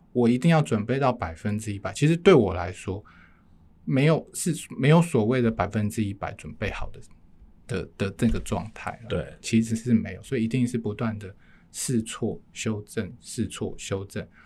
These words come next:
Speaker 1: 慢慢的调整到一个最，大家都觉得最好的状态，再来看这个市场是否有改变。
Speaker 2: 你，你这件，这样的思考逻辑是当时在做公司业务的时候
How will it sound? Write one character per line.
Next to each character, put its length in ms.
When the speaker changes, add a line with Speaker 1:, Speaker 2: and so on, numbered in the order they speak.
Speaker 1:
慢 180
慢 200
的 100
调 240
整 200
到 280
一 120
个 380
最， 500
大 160
家 220
都 180
觉 160
得 100
最 220
好 200
的 120
状 320
态， 220
再 220
来 180
看 220
这 100
个 80
市 160
场 200
是 160
否 160
有 160
改 120
变。 120
Speaker 2:
你， 160
你 240
这 180
件， 480
这 120
样 180
的 280
思 420
考 200
逻 220
辑 180
是 380
当 180
时 560
在 220
做 280
公 180
司 140
业 180
务 140
的 140
时 200
候 440